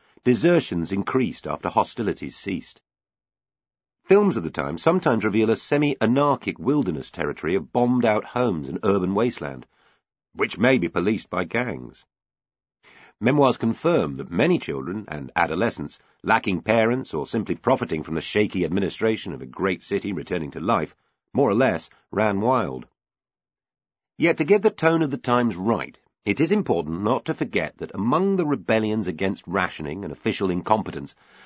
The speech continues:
Britain was basically law-abiding. In a country awash with cheap handguns,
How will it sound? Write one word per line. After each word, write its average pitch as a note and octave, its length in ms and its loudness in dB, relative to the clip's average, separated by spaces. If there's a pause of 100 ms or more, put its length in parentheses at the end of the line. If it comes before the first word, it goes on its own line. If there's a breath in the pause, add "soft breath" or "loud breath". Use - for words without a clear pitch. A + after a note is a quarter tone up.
(120)
Britain E3 260 2
was D#3+ 120 2
basically F3+ 560 0
law-abiding. D#2 800 0 (720)
In A#2+ 120 6
a A#2+ 40 0
country B2+ 400 2 (220 loud breath)
awash A#2 540 2
with - 220 -10
cheap - 260 -2
handguns, G2 600 -2